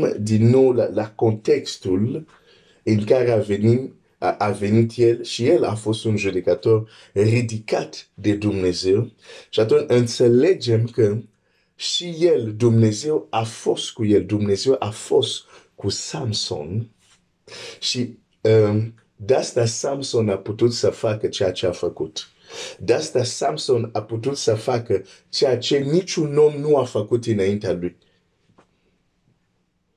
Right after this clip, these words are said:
Căci Domnul era cu judecătorul.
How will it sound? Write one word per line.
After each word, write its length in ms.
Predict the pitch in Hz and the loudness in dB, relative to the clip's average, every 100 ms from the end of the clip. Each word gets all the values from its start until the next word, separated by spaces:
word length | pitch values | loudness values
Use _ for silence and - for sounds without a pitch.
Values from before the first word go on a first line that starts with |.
| _ _ _ _ _ - - - - _ _ _ _ _ _ _ _ _ _ _ - - - - _ | _ _ _ _ _ -20 -20 -20 -20 _ _ _ _ _ _ _ _ _ _ _ -20 -20 -20 -20 _
Căci 460 | - 135 - - _ 123 110 - _ | 2 2 2 -10 _ -10 -10 -12 _
Domnul 600 | - 175 175 143 131 123 - | 0 2 2 2 0 0 0
era 720 | 131 123 113 120 165 147 - _ | 2 4 4 2 0 0 -4 _
cu 140 | - | -6
judecătorul. 760 | 101 98 90 87 90 - 85 - | -4 -2 -2 0 -2 -2 -4 -6